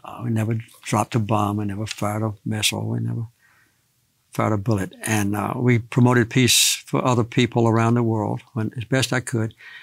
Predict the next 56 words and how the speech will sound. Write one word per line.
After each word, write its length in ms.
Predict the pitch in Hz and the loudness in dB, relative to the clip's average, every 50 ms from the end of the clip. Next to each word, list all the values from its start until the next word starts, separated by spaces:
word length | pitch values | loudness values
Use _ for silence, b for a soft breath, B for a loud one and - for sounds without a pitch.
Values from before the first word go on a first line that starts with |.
| B B | B B
And 120 | - 143 135 | 0 2 4
we, 240 | 139 143 139 139 - | 4 4 4 2 2
and 200 | 135 139 143 147 | 2 2 4 4
we 80 | 147 | 4
respected 540 | 143 131 139 - - - 160 156 - 165 156 | 4 4 2 2 2 0 0 2 2 0 2
human 280 | - 175 175 170 170 165 | 2 4 4 4 4 4
rights. 320 | 165 143 120 120 117 - | 4 4 2 0 -2 -2
And 200 | - 131 127 123 | -2 0 2 2
I 120 | 131 135 | 2 2
think 260 | 135 - 156 170 - - | 2 0 0 0 0 2
the 100 | 143 127 | 2 4
human 220 | 135 156 143 135 | 6 6 6 6
rights 220 | 135 139 139 131 - | 6 4 2 0 0
policy 680 | - - 123 127 127 113 - - 135 127 117 139 160 b b b b b b b b b b b b b _ | 0 2 4 4 4 2 2 2 2 2 0 -2 -6 b b b b b b b b b b b b b _
had 220 | - 143 135 127 | -4 -2 0 0
a, 540 | 123 117 117 - 117 120 113 110 110 110 - - - - | 2 0 0 0 -2 -2 0 0 0 -2 -6 -8 -12 -10
a, 200 | 107 107 104 107 107 | -8 -6 -4 -4 -4
an 80 | 104 | -2
incredibly 720 | 107 107 104 - - - 170 165 165 147 113 127 127 123 120 | -2 -4 -4 -2 -2 0 2 2 2 2 2 2 2 2 2
beneficial, 1120 | 110 98 98 95 - 135 143 143 143 131 - - 143 135 117 - - 123 113 113 107 107 107 | 0 -2 -4 -4 0 2 2 2 2 0 0 0 2 2 2 2 4 4 4 4 2 0 -2
benef-, 640 | 143 123 101 120 143 139 127 113 - - - - - _ _ _ _ _ _ _ _ - | -6 -4 -2 0 2 2 2 0 -2 -8 -18 -20 -20 _ _ _ _ _ _ _ _ -8
beneficial 720 | 120 123 127 143 127 127 117 - 127 120 - - 110 107 | -6 -2 0 2 2 0 0 0 0 0 2 2 0 0
effect, 440 | 120 113 - - 147 123 113 - B B B B B B B B B B B B B _ _ - | 0 0 0 0 0 0 -2 -4 B B B B B B B B B B B B B _ _ -2
uh, 180 | - 110 107 104 | 0 2 2 2
in 180 | - 139 131 123 | 2 4 6 6
many 160 | 135 135 127 | 6 6 2
parts 340 | 107 - 127 123 120 - - | 2 2 2 2 2 2 2
of 60 | 113 | 2
the 80 | 113 110 | 2 2
world. 260 | 107 113 110 104 101 | 4 2 2 0 2
For 160 | - 143 143 | 2 2 4
instance, 320 | 147 147 131 - 127 117 - | 4 2 2 0 -2 -2 0
I'll 100 | 117 120 | 0 2
just 180 | 110 113 - - | 2 2 2 2
give 100 | 113 110 | 4 4
you 80 | 107 | 4
one 160 | 101 110 110 | 4 2 0
quick 300 | 104 - - - 127 127 | 0 0 -2 -2 0 0
summary. 320 | - - - 107 104 107 107 | 0 0 0 2 0 0 2
When 200 | 98 120 127 127 | 2 2 2 4
I 120 | 131 135 139 | 2 2 2
was, 300 | 147 143 123 - - - | 2 2 0 0 -2 0
when 160 | 143 127 127 | 0 2 2
I 80 | 131 | 2
became 340 | 135 147 143 - 156 156 147 | 2 2 2 4 4 2 2
president, 380 | - - 139 120 113 101 117 135 | 2 2 0 0 2 0 2 2
almost 320 | 123 127 127 123 110 - | 4 4 4 4 4 2
every 200 | 139 147 143 151 143 | 2 2 2 2 2
country 380 | - - 131 120 - - 135 | 2 0 0 2 2 2 2
in 140 | 127 120 113 | 2 2 2
South 320 | 107 - - 131 123 120 | 2 2 2 2 2 2
America 400 | - 117 110 110 107 107 - 123 | 2 2 2 2 2 2 0 0
was 140 | 110 110 104 | -2 0 0
a 80 | 110 107 | 0 2
military 420 | 113 123 117 117 110 - 120 113 | 2 2 2 2 2 0 0 0
dictatorship. 680 | 104 113 110 - - 110 104 101 98 - - 98 92 | 0 -2 -2 -2 -4 -6 -4 -2 -2 -2 -2 -2 -6